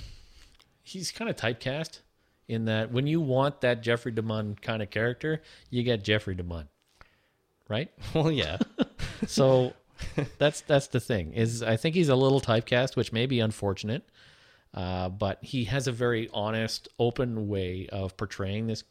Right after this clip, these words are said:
Speaker 1: these characters,
Speaker 2: Mm-hmm.
Speaker 1: and, uh, I think that's, uh, he does it very well. But it's always,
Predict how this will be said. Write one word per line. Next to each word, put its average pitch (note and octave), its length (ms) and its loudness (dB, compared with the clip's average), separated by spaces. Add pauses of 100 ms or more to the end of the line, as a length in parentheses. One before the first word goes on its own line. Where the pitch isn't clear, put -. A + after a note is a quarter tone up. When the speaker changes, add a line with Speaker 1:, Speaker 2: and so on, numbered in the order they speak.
Speaker 1:
these A#2+ 160 -8
characters, B2+ 640 -6
Speaker 2:
Mm-hmm. G2 220 -6 (200)
Speaker 1:
and, F#2 320 -6
uh, F2+ 240 -4
I F2+ 60 -6
think G2 200 -10
that's, - 300 -10
uh, F2 320 -6
he G2+ 240 -4
does A#2+ 160 2
it G#2 100 -4
very F#2+ 220 -2
well. F#2 380 -4 (500)
But - 160 -6
it's G2+ 140 -4
always, A2+ 300 2